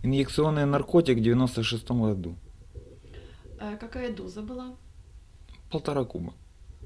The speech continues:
Speaker 2: Как быстро вы стали принимать, э, систематически?
Speaker 1: Ну, в течение месяца.
Speaker 2: В течение месяца.
Speaker 1: М.
Speaker 2: Э,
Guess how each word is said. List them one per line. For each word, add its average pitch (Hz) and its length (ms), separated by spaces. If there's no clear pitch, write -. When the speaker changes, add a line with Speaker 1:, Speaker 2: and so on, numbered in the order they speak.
Speaker 2:
Как 254 200
быстро 320 340
вы 269 100
стали 254 420
принимать, 240 760
э, 196 220
систематически? - 800
Speaker 1:
Ну, 165 440
в - 120
течение 123 560
месяца. 101 500
Speaker 2:
В - 40
течение 190 360
месяца. 175 120
Speaker 1:
М. 107 180
Speaker 2:
Э, 240 480